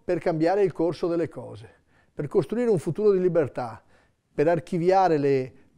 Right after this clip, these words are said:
prevaricazioni e le violenze. Oggi più che mai dobbiamo ritrovare in noi quello spirito di coraggio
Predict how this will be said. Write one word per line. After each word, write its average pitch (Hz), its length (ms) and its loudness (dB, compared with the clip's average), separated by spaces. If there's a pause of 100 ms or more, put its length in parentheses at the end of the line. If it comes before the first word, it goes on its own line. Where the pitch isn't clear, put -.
prevaricazioni 180 1120 4
e 156 100 -4
le 170 100 0
violenze. 120 640 -2 (720)
Oggi 226 280 4
più 220 120 -2
che 202 140 4
mai 117 360 -4 (460)
dobbiamo 160 400 -2
ritrovare 156 480 0
in 151 80 -2
noi 156 220 -2
quello 151 200 -2
spirito 196 440 -6
di 151 100 -4
coraggio 131 680 -4